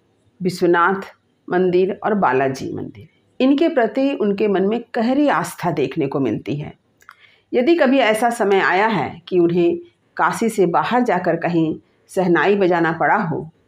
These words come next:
तो वो क्या करते थे, कुछ देर के लिए विश्वनाथ मंदिर और बालाजी जो मंदिर है, उनके तरफ मुख करके शहनाई बजाते थे,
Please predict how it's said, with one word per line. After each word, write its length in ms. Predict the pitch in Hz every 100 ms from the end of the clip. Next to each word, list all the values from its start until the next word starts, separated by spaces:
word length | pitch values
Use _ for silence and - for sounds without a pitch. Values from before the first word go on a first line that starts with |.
| -
तो 80 | 170
वो 100 | 165
क्या 200 | 170 233
करते 340 | 269 311 311
थे, 220 | 254 190 - - _ _
कुछ 220 | - 320 294
देर 300 | 233 247 247
के 200 | 240 208
लिए 400 | 185 156 123 - _ _ _ _ _ _ _ _ _ _ 156
विश्वनाथ 500 | 165 180 185 220 220
मंदिर 600 | 208 214 214 240 262 269 _ _ _ _
और 400 | - 220 427 - _ _ -
बालाजी 420 | 180 202 220 226
जो 120 | 202
मंदिर 360 | 185 175 202 294
है, 280 | 180 135 - -
उनके 280 | 226 254 269
तरफ 300 | 180 175 175
मुख 280 | 185 269 285
करके 380 | - 165 165 262 523 - _
शहनाई 460 | - 185 170 147 160
बजाते 460 | 147 123 131 - -
थे, 100 | 170